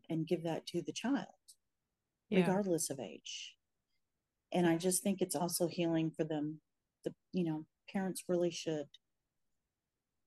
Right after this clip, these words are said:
Speaker 1: do it not just for themselves, but for their, for their child.
Speaker 2: Yeah, and I would imagine that even if it's hard for them to accept, uh, even writing something of, like, "This is really hard for me right now,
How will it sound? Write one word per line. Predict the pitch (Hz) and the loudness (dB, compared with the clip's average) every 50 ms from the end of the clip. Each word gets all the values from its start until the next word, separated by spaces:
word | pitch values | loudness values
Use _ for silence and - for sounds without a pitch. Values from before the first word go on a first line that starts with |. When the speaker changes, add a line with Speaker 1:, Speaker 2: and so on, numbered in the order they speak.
| _ _ _ _ _ - 196 | _ _ _ _ _ -8 0
Speaker 1:
do | 160 190 180 180 | 4 6 6 8
it | 170 - | 6 6
not | - 180 175 170 - - | 6 4 2 2 0 0
just | - 180 170 170 - - _ | 0 0 0 0 -2 -4 _
for | - 170 170 160 151 - - - | 0 2 2 2 0 -2 -4 -2
themselves, | 156 160 160 156 160 - 160 139 135 135 - - - | 0 2 2 2 2 2 2 0 0 -4 -8 -4 -2
but | 160 - - - _ - | -2 -2 -2 -4 _ 0
for | 175 170 160 147 | 0 2 2 0
their, | - 147 139 139 151 - _ _ _ _ _ _ _ _ _ _ _ _ _ - | -2 -4 -8 -8 -10 -14 _ _ _ _ _ _ _ _ _ _ _ _ _ -4
for | 185 180 | -2 0
their | 165 151 | 0 -2
child. | 143 - - - - _ _ _ _ _ _ _ _ _ _ _ _ _ _ _ _ _ _ _ _ _ _ _ _ _ | -4 -8 -14 -16 -18 _ _ _ _ _ _ _ _ _ _ _ _ _ _ _ _ _ _ _ _ _ _ _ _ _
Speaker 2:
Yeah, | 208 190 180 170 | 4 4 6 6
and | 165 170 | 6 4
I | 170 175 | 4 4
would | 180 180 | 2 2
imagine | 175 165 165 170 170 170 175 165 | 2 2 2 2 2 2 0 0
that | 160 156 - - | 0 0 0 0
even | - 185 165 170 165 160 | 0 0 2 2 2 2
if | 160 165 - - | 0 0 0 -2
it's | 156 156 - - | -2 -2 -2 0
hard | - 160 156 151 - | 0 2 2 0 -2
for | - - 165 160 | -4 -4 -4 -2
them | 156 151 156 147 147 147 147 - | -2 -4 -4 -4 -6 -8 -10 -10
to | - - - 147 147 147 156 160 165 165 _ _ _ _ - - - _ _ _ _ _ _ _ _ _ _ _ _ _ _ _ _ _ _ _ _ _ - | -10 -8 -6 -6 -4 -4 -6 -6 -8 -10 _ _ _ _ -20 -20 -20 _ _ _ _ _ _ _ _ _ _ _ _ _ _ _ _ _ _ _ _ _ 0
accept, | 185 185 - - - 165 165 170 165 - - - - - - - _ _ _ _ - - - | 0 0 0 2 4 4 4 4 2 -4 -6 -6 -6 -6 -10 -16 _ _ _ _ -4 2 4
uh, | 185 170 160 156 147 135 - - | 4 6 6 4 4 2 2 0
even | - 175 160 170 170 156 151 | 0 2 2 2 2 4 4
writing | 165 156 156 160 160 165 165 | 6 6 6 6 6 4 2
something | 170 - 160 151 - 147 151 147 147 | 2 2 2 2 0 0 0 0 0
of, | 151 160 | 0 0
like, | 156 156 147 - | 0 0 0 -2
"This | - 156 160 | -2 0 2
is | 160 156 - | 2 2 2
really | 160 151 151 156 | 2 2 2 2
hard | 151 160 151 151 151 | 2 2 2 0 0
for | - - 160 | 0 -2 -2
me | 165 156 151 | 0 0 0
right | 147 151 143 - - | 0 0 0 0 -2
now, | - 135 139 143 151 151 | -2 -2 -2 -2 -2 -4